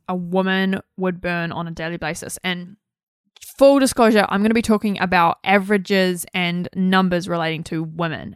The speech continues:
in this podcast specifically. So average kind of calories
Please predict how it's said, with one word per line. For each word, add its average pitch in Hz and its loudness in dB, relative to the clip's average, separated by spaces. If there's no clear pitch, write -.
in 180 -6
this - -8
podcast - -10
specifically. - -14
So 226 4
average 240 4
kind 240 2
of 226 -2
calories 202 2